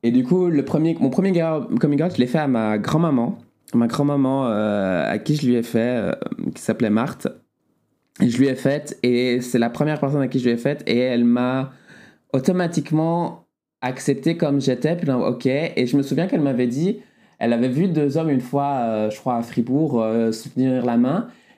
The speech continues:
puis je me souviens qu'elle m'en avait parlé, puis elle me, elle me disait, mais en fait, pourquoi pas ? Vraiment, c'est aussi simple. Et puis elle m'en avait parlé comme ça, mais d'une manière tellement naturelle et honnête, et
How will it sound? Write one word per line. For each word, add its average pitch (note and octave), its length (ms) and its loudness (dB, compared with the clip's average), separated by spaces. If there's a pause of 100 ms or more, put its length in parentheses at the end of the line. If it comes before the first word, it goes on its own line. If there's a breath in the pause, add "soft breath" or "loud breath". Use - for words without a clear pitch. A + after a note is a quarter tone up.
(120 loud breath)
puis C3 380 0
je B2+ 80 0
me A#2+ 40 4
souviens C#3+ 180 0
qu'elle F3+ 140 0
m'en A#2+ 120 2
avait A2 160 0
parlé, C3+ 280 0
puis C3+ 120 0
elle A#2+ 60 4
me, A#2 260 2
elle - 120 2
me A#2+ 120 4
disait, C#3 220 0
mais B2+ 120 2
en A2 100 -4
fait, C4+ 240 -4
pourquoi B2 360 -4
pas ? A2 280 -6 (1000)
Vraiment, A3 340 2
c'est - 240 -2 (120)
aussi G#3 260 2
simple. F#3 400 -2
Et D3 40 0
puis D#3 80 -4
elle D#3 60 0
m'en E3 80 0
avait F3 160 0
parlé G3+ 240 -2
comme G3 140 0
ça, G#3 140 0
mais F3+ 100 0
d'une D3+ 160 0
manière D#3+ 320 -2
tellement G#3+ 640 -2 (300 loud breath)
naturelle E3 840 0
et C3+ 100 0
honnête, D#3 640 -2
et C3 280 0